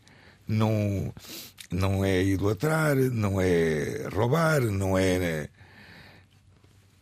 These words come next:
Agora, se formos ao cerne, eu estou de acordo com, com, com, eu estou de acordo com aquilo que estás a dizer. Se formos ao cerne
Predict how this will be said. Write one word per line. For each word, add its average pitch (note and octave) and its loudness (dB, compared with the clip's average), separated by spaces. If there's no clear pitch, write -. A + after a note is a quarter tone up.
Agora, D3+ 2
se - -8
formos C3+ 2
ao C#3 4
cerne, E3 2
eu C#3+ -4
estou F#3+ 6
de E3 2
acordo - 0
com, D#3 0
com, B2 -8
com, B2+ 0
eu - -8
estou G#3 6
de G#3 6
acordo G#3 2
com E3+ -4
aquilo E3 0
que C3 -8
estás E3 2
a D3 2
dizer. A#2+ 0
Se - -8
formos D3 0
ao D3 4
cerne C3+ 2